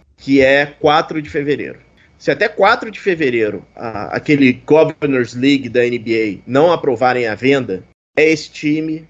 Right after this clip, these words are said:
não tem o que fazer. Porque nenhuma troca, nenhuma mexida, nada vai acontecer sem o aval do atual dono, que é o Robert Sarver, que a gente sabe que ele tá, é, que ele não, se ele já não fez nada quando era dono, sem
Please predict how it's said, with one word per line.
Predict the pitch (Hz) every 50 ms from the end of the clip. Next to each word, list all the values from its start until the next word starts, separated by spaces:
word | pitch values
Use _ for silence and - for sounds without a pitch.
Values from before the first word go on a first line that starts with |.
| _ _
não | 147 156 175
tem | 170 175 175 165
o |
que | 156 -
fazer. | - 135 113 92 - - _ _ _ _ _ _
Porque | - 123 123 - 160
nenhuma | 151 160 180 202 208 190
troca, | 196 - 160 156 160 175 175 170 - 160 131
nenhuma | 135 139 151 156 156
mexida, | 156 151 139 - - - 143 143 151 156 147 131 127 - -
nada | 147 180 190 202 214 240 240 196 196 165
vai | 143 151 139 143
acontecer | 143 151 147 143 135 127 - - 143 135
sem | - - - 165 160 165 170 175 175 175
o | 151 147
aval | 143 139 117 110 120 123 131 143 147 147 - _ _ _ _ _ _ _ _ _ _ _ _ _
do | 175 190 202 214 220 214 214
atual | 214 214 214 208 190 190 185
dono, | 185 190 180 175 175 190
que | 190 202
é | 208
o | 185
Robert | 170 165 151 160 156 156
Sarver, | - - 151 131 135 147 151 160 175 160 -
que | - 165 147
a | 127
gente | 127 135 131 -
sabe | - - 127 127 123 123
que | _ - 139
ele | 123 123
tá, | 120 - 127 123 117 110 104 110 _ _ _ _ _ _ _ _ _ _
é, | - 120 120 117 113 113 110 107 107 104 -
que | -
ele | 427 453
não, | 381 233 - - - 359 - _ 151 -
se | - - - 240
ele | 269 339 294
já | 269 262
não | 247 208
fez | 185 208 175 147 143
nada | 147 139 135 131 135
quando | 131 139 135
era | 139 123 120 110
dono, | 117 139 165 185 175 143 120 -
sem | - - - 180 208 262 285 233 156